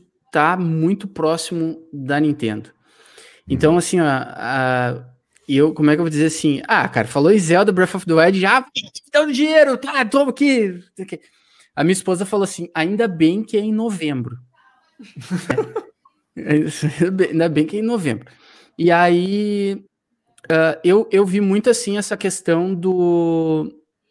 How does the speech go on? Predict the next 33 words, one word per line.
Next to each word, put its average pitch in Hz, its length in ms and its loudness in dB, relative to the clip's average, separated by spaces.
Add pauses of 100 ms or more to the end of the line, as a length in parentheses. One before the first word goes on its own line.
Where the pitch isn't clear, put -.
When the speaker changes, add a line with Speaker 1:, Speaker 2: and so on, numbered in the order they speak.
(360)
Speaker 1:
Tipo 165 220 -4
assim, 180 260 0
eu 165 140 2
já... 185 560 2 (680)
Aquele 202 320 0
medo, 208 460 2
parece 180 300 -2
que, 214 60 0
assim, 196 180 -8
aquele 202 240 -2
medo 202 320 0
de, 180 280 -2
"Ah, 160 200 2
vão 147 220 -6
viajar 160 640 2
no 165 140 2
negócio", 151 600 2 (420)
ficou 175 240 -4
pra 196 160 0
trás 196 360 0
porque, 226 540 2 (300)
ah, 196 120 0
tava 185 200 0
aproximado. 202 840 -2
É 180 60 -6
a 190 60 0
mesma 262 220 2
coisa 294 180 2
assim, 269 160 4
tipo 240 260 -4
Game 214 220 6
of 240 160 -2
Thrones. 160 480 -2